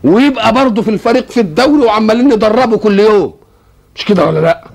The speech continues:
يبقى خلاص آدم خد فترة التدريب. قال له: "خدت فترة التدريب بقى؟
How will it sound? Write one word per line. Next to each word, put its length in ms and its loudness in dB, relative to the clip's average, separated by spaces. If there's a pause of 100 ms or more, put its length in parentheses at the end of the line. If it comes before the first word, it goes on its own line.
(400)
يبقى 240 -4
خلاص 500 -4
آدم 320 -2
خد 240 -8
فترة 440 -6
التدريب. 460 -10 (920)
قال 180 -2
له: 60 -4
"خدت 280 -6
فترة 360 -6
التدريب 440 -8
بقى؟ 260 -4